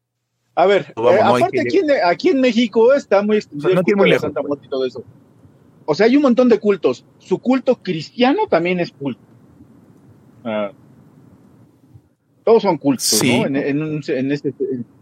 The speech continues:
Speaker 1: eh, ya viéndolo de esa manera. Claro, hay unos que, que, que involucran,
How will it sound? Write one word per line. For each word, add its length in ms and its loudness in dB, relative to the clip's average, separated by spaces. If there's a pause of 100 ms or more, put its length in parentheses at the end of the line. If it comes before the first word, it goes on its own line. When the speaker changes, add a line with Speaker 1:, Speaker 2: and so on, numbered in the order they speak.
(200)
Speaker 1:
eh, 240 0
ya 200 4
viéndolo 520 4
de 120 2
esa 180 2
manera. 400 0 (280)
Claro, 240 4
hay 200 2
unos 180 -4
que, 180 -6 (180)
que, 220 -2
que 140 -8
involucran, 760 -2